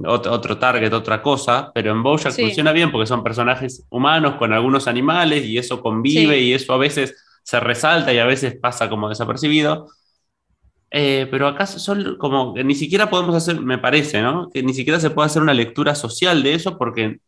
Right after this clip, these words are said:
Speaker 1: no hay, no hay una, no hay una, una,
Speaker 2: Mm.
Speaker 1: un grupo representativo como para poder hacer una lectura social.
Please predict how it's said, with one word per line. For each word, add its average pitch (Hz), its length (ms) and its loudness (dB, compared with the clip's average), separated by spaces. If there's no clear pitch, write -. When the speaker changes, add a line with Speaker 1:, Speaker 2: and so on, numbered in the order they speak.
Speaker 1:
no 131 140 0
hay, 156 180 2
no 139 120 0
hay 170 100 4
una, 143 260 2
no 127 140 -2
hay 156 80 0
una, 120 500 -2
una, 117 460 -6
Speaker 2:
Mm. - 140 -10
Speaker 1:
un 123 100 -2
grupo 147 280 2
representativo 120 840 2
como 113 220 0
para 104 200 0
poder 120 180 2
hacer 123 140 0
una 117 120 -2
lectura 104 320 -4
social. 107 460 -2